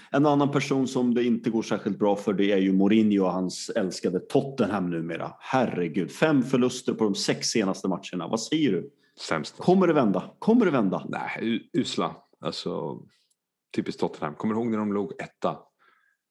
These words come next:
Speaker 2: eh, för ett tag sedan i Premier League? De låg alltså etta och Arsenal låg på femtonde plats. Okej? Och nu ligger Tottenham nia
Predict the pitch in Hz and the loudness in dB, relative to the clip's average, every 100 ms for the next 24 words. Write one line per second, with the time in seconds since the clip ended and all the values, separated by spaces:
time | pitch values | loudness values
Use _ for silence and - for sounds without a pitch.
0 | _ _ - 87 78 76 76 73 - 80 | _ _ -8 -6 -4 -6 -6 -8 -8 -8
1 | 76 76 76 80 78 - 76 - - - | -6 -6 -4 -6 -6 -6 -6 -6 -8 -10
2 | _ _ _ _ _ _ _ _ _ _ | _ _ _ _ _ _ _ _ _ _
3 | - 95 92 - 92 - - - 80 76 | -4 -2 -2 -4 -4 -4 -8 -6 -4 -4
4 | - _ - 87 90 - 92 87 - 92 | -6 _ -6 -4 -4 -2 -2 -2 -4 -6
5 | - 92 78 - 80 76 71 - - _ | -4 -4 -4 -4 -4 -4 -6 -8 -20 _
6 | _ _ _ 82 78 92 - _ _ _ | _ _ _ -6 -4 -4 -8 _ _ _
7 | _ _ _ - 90 101 104 95 101 95 | _ _ _ -4 0 0 0 0 0 0
8 | 87 - - 98 110 131 127 80 78 82 | -2 -4 -4 -2 -2 -2 -2 -2 -2 -6